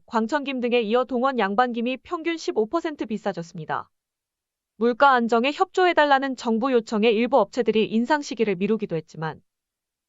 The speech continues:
사월 총선, 오월 가정의 달을 지나자 식품업체와 외식업체들이 줄줄이 가격을 올리고 있습니다.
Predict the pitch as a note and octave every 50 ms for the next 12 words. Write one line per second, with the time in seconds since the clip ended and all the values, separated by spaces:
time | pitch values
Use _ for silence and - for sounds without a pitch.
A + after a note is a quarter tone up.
0 | _ _ - - - D4 D4 D4 - - - C#4 B3+ A3+ A#3+ G3+ E3 F3 - _
1 | _ _ _ _ _ - - A#3 B3+ C4 C4+ C#4+ C#4+ B3+ A#3+ B3 A#3+ A#3+ C4 -
2 | C4 A3+ A3 B3+ A3+ - A#3+ A3+ A#3 A3 B3+ B3+ C4 - - F4+ - - F4+ D#4
3 | D#4 D4+ - - D4 C4 C4 C4+ A3 F#3 G#3+ A3+ A3+ - - C4 - - B3 -
4 | G#3+ G#3+ B3 A3+ - - C4 B3+ A3 C#4+ B3+ C#4+ - C4 A3+ F#3 G#3 F#3+ - G3
5 | F3+ G#3+ A#3 B3 A3+ G#3 F3+ - - F3 D#3+ D3 - C#3 - -